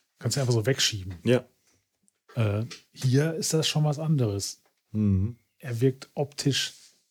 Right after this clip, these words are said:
Speaker 1: ich sag mal, noch abstoßender, weil unmenschlicher.
Speaker 2: Mhm.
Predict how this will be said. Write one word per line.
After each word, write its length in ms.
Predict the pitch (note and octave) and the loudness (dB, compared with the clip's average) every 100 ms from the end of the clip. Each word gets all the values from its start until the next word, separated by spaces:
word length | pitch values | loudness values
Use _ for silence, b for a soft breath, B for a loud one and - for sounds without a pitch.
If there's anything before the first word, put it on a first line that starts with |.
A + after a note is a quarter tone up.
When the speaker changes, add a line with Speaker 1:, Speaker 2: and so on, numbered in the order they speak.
| _ | _
Speaker 1:
ich 60 | |
sag 100 | - | -4
mal, 180 | B2+ C3 C3 D#3 _ | -4 -4 -6 -10 _
noch 400 | - C3 C3 F2+ _ _ _ _ | 0 0 0 -12 _ _ _ _
abstoßender, 960 | - D#3+ - - - E3 E3+ E3+ D#3+ D3+ | -12 -10 -6 -4 2 2 2 0 0 0
weil 120 | A#2 | -2
unmenschlicher. 1000 | C3 C3 D#3 D#3 D#3+ E3 - E3 F3 G3 _ | 0 2 2 2 0 -2 -2 -2 -2 -6 _
Speaker 2:
Mhm. 440 | B2 B2 A2 C3 | 0 2 0 -2